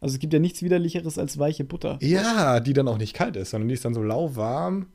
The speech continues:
Speaker 1: Boah.
Speaker 2: Ja, nee, also
Speaker 1: Widerlich.
Speaker 2: da,
Speaker 1: Und du
Speaker 2: da
Speaker 1: streichst die so aufs Brot und du denkst, es ist noch gar keine drauf, so,
Speaker 2: Ja,
Speaker 1: weil die
Speaker 2: ja.
Speaker 1: schon so im, vom Brot aufgesaugt wurde und du denkst dir so,
Speaker 2: Ja, es
Speaker 1: toll.
Speaker 2: gibt ja mittlerweile Streichzart. Ja,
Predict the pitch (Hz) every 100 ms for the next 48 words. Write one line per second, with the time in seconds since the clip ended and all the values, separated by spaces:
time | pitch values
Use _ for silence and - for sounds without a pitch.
0 | _ _ - 185 165 147 135 101 117 147
1 | 160 - - 135 151 165 139 131 165 175
2 | 139 135 190 220 214 175 170 - 156 170
3 | 226 202 170 160 196 175 170 175 175 175
4 | 170 160 147 156 190 170 - 135 131 135
5 | 139 143 139 151 143 220 196 180 160 -
6 | _ _ 170 143 143 175 - 190 - 143
7 | 135 139 135 143 160 170 147 151 151 151
8 | 151 143 - - 131 131 170 160 143 135
9 | 131 123 117 - - 104 104 - - -
10 | - - _ - _ - 110 139